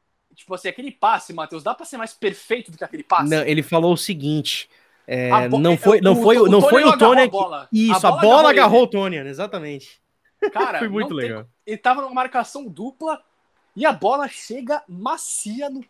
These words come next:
Speaker 1: peito do cara. Não dá pra ser mais perfeito do que aquele passe.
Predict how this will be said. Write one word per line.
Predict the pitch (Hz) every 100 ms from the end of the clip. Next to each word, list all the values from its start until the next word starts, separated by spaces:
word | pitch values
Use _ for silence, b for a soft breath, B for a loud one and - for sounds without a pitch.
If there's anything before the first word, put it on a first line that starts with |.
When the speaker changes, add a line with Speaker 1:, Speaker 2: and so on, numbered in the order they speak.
| _
Speaker 1:
peito | 214 254 - 285
do | 180 269 _
cara. | 156 175 165 123 _ _ _ -
Não | 226 311
dá | 196 294
pra | 240 190
ser | -
mais | 202 220 -
perfeito | 233 202 - 190 233 233
do |
que | 220
aquele | 240 - 349 -
passe. | - 175 190 - 123